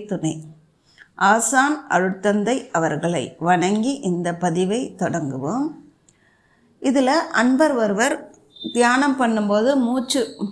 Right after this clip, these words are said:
காற்று பத்தி பே-, கேட்டிருக்காங்க. அதுக்கு நம்மளோட அருட்தந்தை அவர்களோட பதிலையும் நாம கேட்டோம். அதை கேட்கும்போது எனக்கு நான் படிச்ச ஒரு நிகழ்ச்சி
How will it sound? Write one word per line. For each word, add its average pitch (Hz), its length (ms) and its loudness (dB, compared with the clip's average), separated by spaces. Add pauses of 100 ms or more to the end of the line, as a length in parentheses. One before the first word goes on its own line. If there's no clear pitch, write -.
(220)
காற்று 214 380 2
பத்தி 202 320 0 (160)
பே-, 196 220 2
கேட்டிருக்காங்க. 190 600 2 (140)
அதுக்கு 226 420 0
நம்மளோட 214 360 2
அருட்தந்தை 196 560 0
அவர்களோட 175 500 0 (760)
பதிலையும் 254 680 2
நாம 202 360 2
கேட்டோம். - 480 -4 (960)
அதை 294 160 6
கேட்கும்போது 294 680 4 (140)
எனக்கு 277 440 2
நான் 233 280 2
படிச்ச 247 440 4
ஒரு 226 160 0
நிகழ்ச்சி 185 460 -2